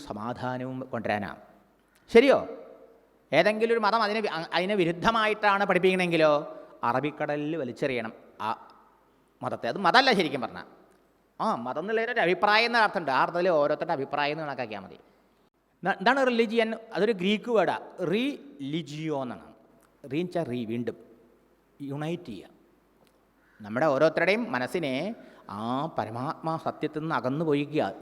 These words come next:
ഈ ശരീരത്തിലേക്കും വിഷയങ്ങളിലേക്കും. അതിനെ തിരിച്ച് ആ പരമാത്മാവിൽ ചേർക്കാൻ, സത്യസ്വരൂപനിൽ ചേർക്കാൻ നമ്മെ സഹായിക്കുന്ന സാധനാക്രമങ്ങളാണത്,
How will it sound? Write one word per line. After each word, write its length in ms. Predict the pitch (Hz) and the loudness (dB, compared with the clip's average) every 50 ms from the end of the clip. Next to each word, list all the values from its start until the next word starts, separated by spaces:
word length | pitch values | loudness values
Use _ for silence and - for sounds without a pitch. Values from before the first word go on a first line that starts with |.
| 120 | -6
ഈ 20 | 131 120 120 | -4 -2 -2
ശരീരത്തിലേക്കും 560 | 113 120 127 135 131 127 135 131 123 143 139 120 | 0 0 0 0 0 -2 -4 -4 -4 -4 -6 -6
വിഷയങ്ങളിലേക്കും. 520 | - 127 113 117 120 113 107 98 101 - - 107 | -4 -4 -2 -2 -2 -4 -4 -6 -8 -10 -8 -6
അതിനെ 160 | 117 127 - - - | -6 -6 -6 -6 -6
തിരിച്ച് 340 | 120 110 110 - - - 202 208 202 - - - - - - 98 | -6 -6 -8 -6 -2 -2 -2 -2 -2 -6 -20 -20 -20 -20 -20 -20
ആ 20 | 101 - - - | -18 -18 -14 -14
പരമാത്മാവിൽ 680 | 95 92 98 104 104 107 - - - 117 113 117 127 127 - - | -12 -12 -12 -12 -12 -12 -14 -12 -12 -10 -8 -8 -10 -10 -10 -10
ചേർക്കാൻ, 560 | - 101 101 104 107 - - - 156 151 135 95 - - - - - - - - - | -10 -8 -8 -8 -10 -8 -2 2 2 2 2 2 -4 -12 -18 -20 -20 -20 -20 -16 -10
സത്യസ്വരൂപനിൽ 880 | - 104 - - - 143 - - - 117 107 113 123 123 135 143 156 175 170 170 - | -10 -10 -10 -8 -10 -10 -10 -8 -10 -10 -8 -8 -6 -4 -4 -4 -4 -4 -6 -6 -8
ചേർക്കാൻ 400 | 120 113 107 - - 151 165 196 208 208 - - - - - - | -8 -8 -8 -4 0 2 2 2 0 -6 -14 -18 -20 -20 -14 -10
നമ്മെ 260 | 110 104 104 120 135 147 - - | -8 -6 -6 -6 -6 -6 -8 -10
സഹായിക്കുന്ന 640 | - 95 104 104 110 127 151 151 147 143 135 143 156 196 226 247 - - - - - - - - - | -10 -6 -4 -2 0 0 0 0 -2 -2 -2 0 0 0 0 -2 -6 -12 -20 -20 -20 -20 -20 -16 -12
സാധനാക്രമങ്ങളാണത്, 1160 | 139 120 117 120 - 135 143 147 151 156 - - 139 135 139 139 147 151 156 147 123 90 - | -8 -6 -6 -6 -6 -8 -10 -10 -12 -12 -10 -8 -8 -6 -6 -4 -4 -2 -4 -4 -6 -10 -14